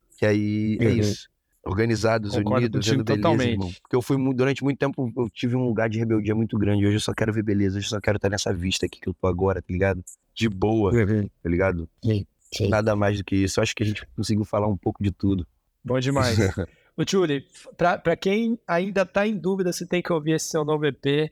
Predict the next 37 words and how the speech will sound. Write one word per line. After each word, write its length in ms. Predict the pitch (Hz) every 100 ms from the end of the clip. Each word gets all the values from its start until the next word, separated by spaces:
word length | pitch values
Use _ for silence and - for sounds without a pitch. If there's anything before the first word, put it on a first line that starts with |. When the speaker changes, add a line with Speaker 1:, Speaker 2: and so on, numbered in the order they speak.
| _
Speaker 2:
vende 320 | 127 151 165
seu 200 | - 180
peixe 420 | 170 151 143 - 139
aí, 260 | 120 131
porque 520 | 131 143 - 135 131
quando 240 | - 147 151
esse 160 | -
episódio 420 | 156 156 147 147 143
estiver 300 | - 151 143
no 160 | 131
ar, 240 | 131 151 160 -
o 60 |
seu 180 | 120 147
disco 280 | 139 151 143
já 120 | 147
vai 140 | 151 160
tá 140 | 160
nas 160 | 160 -
plataformas. 920 | 147 135 - 123 127 139 156 - - _
Então, 640 | 131 120 143 156 165 151 131 _ _ -
vende 240 | 156 175
aquele 240 | 196 185
peixe 340 | - 170 156 165
ali, 160 | 156
porque 200 | 160 -
esse 180 | 165 165
disco, 500 | 147 165 - 165 156
ó, 220 | 151 147
pra 260 | 131 151 151
mim 220 | 151 180
aqui, 300 | 180 - 185
eu 280 | 214 226 220
tenho 220 | - 220
que 120 | -
ouvir 200 | 202 175
agora. 500 | 240 254 160 143 123
Então, 560 | 117 - 160 196 196